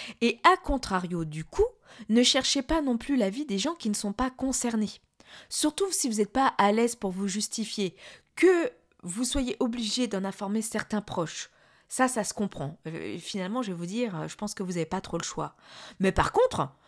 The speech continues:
les gens qui sont plus lointains, ceux qui voient pas votre quotidien, qui vous voient que de temps en temps, ne cherchez pas à avoir leur consentement. On s'en fiche finalement de ces personnes-là. Surtout si vous n'êtes pas à l'aise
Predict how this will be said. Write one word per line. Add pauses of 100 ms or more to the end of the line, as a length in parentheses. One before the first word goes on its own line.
(160)
les
gens
qui
sont
plus
lointains,
ceux
qui
voient
pas
votre
quotidien,
qui
vous
voient
que
de
temps
en
temps, (180)
ne
cherchez
pas
à
avoir
leur
consentement.
On
s'en
fiche
finalement
de
ces
personnes-là. (160)
Surtout
si
vous
n'êtes
pas
à
l'aise